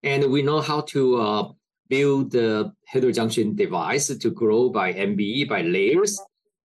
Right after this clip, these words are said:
uh, on top of that, uh, for some high-speed, uh, integrated circuit. So all the way from the boom materials, all the way to the integrated circuits, all done by, uh, the research group I belong to. Yeah,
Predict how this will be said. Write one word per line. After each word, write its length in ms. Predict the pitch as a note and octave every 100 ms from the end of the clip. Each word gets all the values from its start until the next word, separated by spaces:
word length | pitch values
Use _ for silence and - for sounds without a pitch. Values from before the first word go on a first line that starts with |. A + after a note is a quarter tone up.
| _
uh, 200 | G2+ G2+
on 220 | G#3+ G2 -
top 320 | C3+ D3 E3+
of 140 | E3
that, 280 | D#3+ A3 D#4+ _ _ _ _ -
uh, 180 | B2+ A#2
for 320 | D3+ C#3+ C#3+
some 200 | - D3
high-speed, 880 | C#3 C3 - E3+ D3+ - E3 D#3+ D#3
uh, 120 | C3+
integrated 380 | D3+ D#3 D3 E3
circuit. 400 | A#3+ G#3 - - _ _ _
So 200 | - F#3+
all 260 | F3 F3+ B3+
the 120 | A3
way 340 | F#3 G#3+ C3+ G2
from 240 | C#3 B2+
the 80 | B2
boom 400 | G#2+ D3+ A3 E3+
materials, 640 | A#2+ - F#3 F3+ A2 F#2+ -
all 240 | D3+ C4+
the 100 | B3+
way 220 | G#3 G#3
to 160 | G#3 F3
the 200 | D#3 D#3
integrated 440 | E3+ F3+ C#3 C3+
circuits, 580 | - C#3 C#3 A#2 F2+ F#2 -
all 260 | C3+ E3
done 400 | E3 C#3 C#3 C#3+
by, 400 | G#2+ G2 F#2+ F#2+ - _ _ _ _
uh, 220 | F#2 F#2
the 400 | E2 G2+ F#2+ F#2 - _ -
research 400 | C#3+ - B2+ A2
group 320 | G#2 G#2+ G2+
I 220 | G#2 F#2 G2+
belong 320 | G#2 F#2+ -
to. 120 | - - _ _ _ _ _ _ _ -
Yeah, 220 | F#2